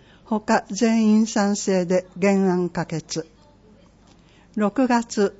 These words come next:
二十九号議案。令和四年度寒川町一般会計補正予算第二号。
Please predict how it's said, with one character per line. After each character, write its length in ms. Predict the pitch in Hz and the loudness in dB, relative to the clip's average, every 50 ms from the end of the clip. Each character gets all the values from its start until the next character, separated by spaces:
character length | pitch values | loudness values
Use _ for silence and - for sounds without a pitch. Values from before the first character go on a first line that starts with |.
| - _ _ _ _ _ - | -18 _ _ _ _ _ 4
二 160 | 247 294 302 | 6 6 6
十 300 | - 233 202 175 170 170 | 6 4 2 2 2 0
九 320 | - - 220 190 185 175 | 0 0 2 2 2 0
号 280 | 165 185 170 165 165 156 | 0 0 2 2 0 0
議 200 | 156 160 147 143 | 0 -2 -2 -2
案。 220 | 139 135 135 - - - - _ - - - _ - - - - - | -4 -6 -10 -12 -14 -20 -20 _ -20 -20 -20 _ -20 -20 -14 -6 0
令 280 | 226 254 302 302 262 | 2 4 4 4 4
和 220 | 220 190 175 - - | 2 2 0 0 0
四 180 | - 196 196 190 | 0 2 2 4
年 280 | 208 226 214 190 180 170 | 4 2 2 2 2 0
度 160 | 170 165 - 180 | 0 -2 -2 -2
寒 300 | - 214 208 233 254 - | -2 0 2 2 2 0
川 280 | 269 240 226 214 208 | 0 0 2 2 2
町 320 | 190 175 170 - - 175 165 | 0 0 -2 -2 -4 -4 -2
一 180 | 180 180 165 - - - | 0 -2 -4 -4 -4 -2
般 220 | 226 214 214 208 | 0 0 0 0
会 220 | - 202 185 180 | -2 -2 -2 -2
計 240 | 180 - 180 156 151 147 | -4 -4 -2 -2 -2 -2
補 160 | - 196 190 | -2 -2 -2
正 300 | - - 214 202 190 190 | -2 0 0 0 0 0
予 140 | 185 180 185 | 0 -2 -4
算 340 | - 185 151 147 147 - - - | -4 -4 -4 -4 -6 -8 -10 -14
第 420 | 220 190 220 247 233 180 170 - - 208 | -4 -2 0 0 0 0 -2 -2 -2 0
二 180 | 208 226 214 | 2 2 2
号。 340 | 160 165 156 147 147 - | 2 0 0 0 -2 -6